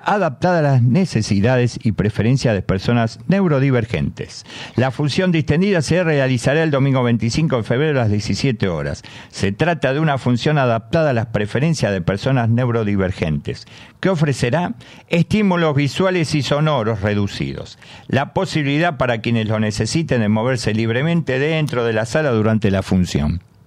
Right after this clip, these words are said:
Staff capacitado, espacio de descenso, sensorial, recursos anti-, antipatorios, descargables, anticipatorios, descargables, señalética en pictogramas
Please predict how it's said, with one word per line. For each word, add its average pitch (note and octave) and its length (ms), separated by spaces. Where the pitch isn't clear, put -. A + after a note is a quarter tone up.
Staff C3+ 520
capacitado, D3+ 760
espacio C3+ 460
de C#3+ 100
descenso, F3 640
sensorial, F3+ 840
recursos F#3+ 720
anti-, F3 400
antipatorios, C#3+ 1300
descargables, A2+ 920
anticipatorios, A2 1120
descargables, F#2 880
señalética D3 960
en B2 180
pictogramas C3 880